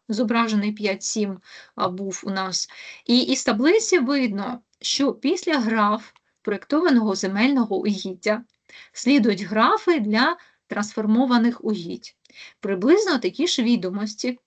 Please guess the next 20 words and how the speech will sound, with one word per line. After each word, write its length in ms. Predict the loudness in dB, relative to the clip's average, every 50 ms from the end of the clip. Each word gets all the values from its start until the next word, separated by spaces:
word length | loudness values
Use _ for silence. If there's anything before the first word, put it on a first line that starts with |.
| _
складають 680 | -14 -10 -6 -4 -4 -2 0 2 2 2 2 0 -4 -4
при 200 | -2 -2 -2 0
проєктуванні 760 | 0 -2 -2 -4 -4 -4 -6 -4 -2 0 0 0 0 -2 -4
сіножатних, 880 | -4 -6 -6 -4 -4 -4 -4 -2 -2 0 -2 -2 -4 -8 -14 -14 _ _
пасовищних 840 | -8 -8 -8 -6 -8 -8 -2 2 4 4 4 2 0 -4 -4 -6 _ _ _
та 200 | -6 -4 -4 -4 -4
інших 420 | -4 -4 -2 -2 -2 -4 -4 -6 -6 -4
угідь. 500 | -2 0 0 0 0 -4 -6 -8 -12 _ _ _ _ _ -20 -20 -20 -20 -20 -20 -20 -20 -20 _ _ 0
Кількість 460 | 2 2 2 2 2 0 0 0 -2
граф 380 | 0 0 2 2 2 0 -2 -2
проєктованого 640 | -2 -2 -2 -2 -2 -2 0 0 0 0 -2 -2
угіддя, 680 | -4 -4 -6 -6 -6 -6 -8 -8 -8 -6 -6 -6 -6 -4
як 220 | -4 -4 -4 -4 -4
правило, 500 | -2 0 2 2 0 0 -4 -6 -6 -8 -12 -18 -20 _ _ -2
має 300 | 2 2 4 4 4 2
відповідати 680 | 0 -2 -4 -4 -4 -2 -2 0 0 0 0 -2 -4
кількості 600 | -4 -2 -2 -2 0 2 0 0 0 -2 -6 -8
підграф 840 | -4 0 0 0 0 -2 -6 -8 -6 -6 -2 0 0 -2 -2 -4 -10 _ _ _
цього 300 | -10 -6 -4 -4 -2 0
угіддя, 680 | 2 2 2 2 2 -2 -4 -4 -2 0 0 0 0